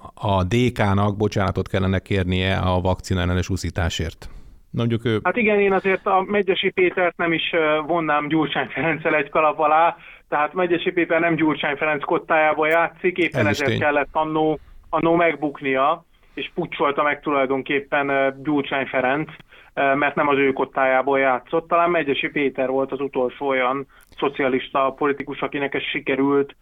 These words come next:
Speaker 2: ö, ö, nyíltan, ö, csinálni, hogy ellenállt Gyurcsánynak a, a nyomásának, bele is bukott. Ö, hát azóta nem csak a szocialista párt, hanem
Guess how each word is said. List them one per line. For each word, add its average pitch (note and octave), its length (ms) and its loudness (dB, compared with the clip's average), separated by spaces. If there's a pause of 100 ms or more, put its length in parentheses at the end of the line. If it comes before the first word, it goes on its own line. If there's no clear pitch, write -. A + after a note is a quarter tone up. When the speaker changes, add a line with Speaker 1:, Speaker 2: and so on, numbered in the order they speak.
(340)
Speaker 2:
ö, C3+ 420 2
ö, C3+ 240 0
nyíltan, C#3 680 0 (260)
ö, B2+ 200 -2
csinálni, E3 400 0
hogy D3+ 180 -2
ellenállt C3 640 2
Gyurcsánynak C3 680 -2
a, B2+ 340 0
a C#3+ 140 -4
nyomásának, F3 720 0
bele C#3+ 220 2
is B2+ 180 -2
bukott. G3+ 480 -2 (380)
Ö, D3+ 80 -2
hát D3+ 380 0
azóta F#3 840 2 (220)
nem E3 240 -2
csak - 220 -4
a C#3+ 380 2
szocialista E3+ 640 0
párt, E3 360 0
hanem D#3+ 260 -2